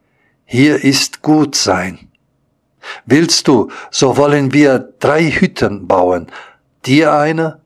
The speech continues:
Mose eine und Elia eine." Als er noch so redete,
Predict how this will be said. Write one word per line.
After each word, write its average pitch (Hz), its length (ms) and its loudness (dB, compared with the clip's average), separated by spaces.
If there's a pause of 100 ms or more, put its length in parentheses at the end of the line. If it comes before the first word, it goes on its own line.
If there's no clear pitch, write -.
Mose 147 520 2
eine 143 420 0
und 123 520 -6
Elia 107 800 -2
eine." 82 480 -6 (1600)
Als 143 280 0
er 143 160 2
noch 135 200 0
so 143 240 2
redete, 135 580 0